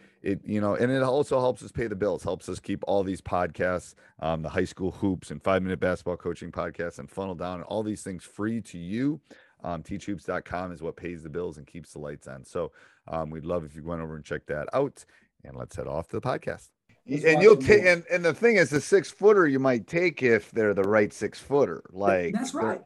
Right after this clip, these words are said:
Speaker 1: you
Speaker 2: That's
Speaker 1: know, because
Speaker 2: right.
Speaker 1: they're undersized for that next step.
Speaker 2: A
Speaker 1: Like,
Speaker 2: hundred percent.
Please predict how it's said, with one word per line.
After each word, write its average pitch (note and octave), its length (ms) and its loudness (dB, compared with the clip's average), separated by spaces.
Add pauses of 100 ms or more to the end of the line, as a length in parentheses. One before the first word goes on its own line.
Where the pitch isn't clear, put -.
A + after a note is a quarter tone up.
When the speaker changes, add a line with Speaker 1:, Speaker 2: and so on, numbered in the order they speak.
Speaker 1:
you A#2+ 160 -4
Speaker 2:
That's A#2 120 2
Speaker 1:
know, A#2+ 60 0
because C#3 300 4
Speaker 2:
right. E3 80 8
Speaker 1:
they're D#3 60 2
undersized E3+ 720 6
for C3 140 -4
that A#2+ 180 2
next A#2+ 380 -4
step. G#2+ 400 -2 (840)
Speaker 2:
A - 60 -6
Speaker 1:
Like, A2+ 180 10
Speaker 2:
hundred D3 140 2
percent. B2 380 -4